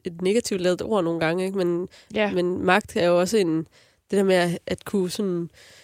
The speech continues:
Speaker 1: altså det der med at have magten til at kunne styre et rum, altså, f-, altså det der med energien og s-, og, og følelserne i et rum, altså magten til at,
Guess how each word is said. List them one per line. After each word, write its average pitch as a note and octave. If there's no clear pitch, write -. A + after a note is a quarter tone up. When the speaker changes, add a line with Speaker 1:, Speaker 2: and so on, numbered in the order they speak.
Speaker 1:
altså F3
det F3+
der F3+
med F3
at E3+
have F#3
magten F3
til F3+
at -
kunne F#3+
styre G#3+
et G3
rum, A#3+
altså, F3+
f-, -
altså F3+
det F#3
der F#3+
med F#3+
energien G3
og F3+
s-, -
og, F3
og F3+
følelserne A#3
i F#3
et F3+
rum, G#3
altså F3
magten F3+
til -
at, F3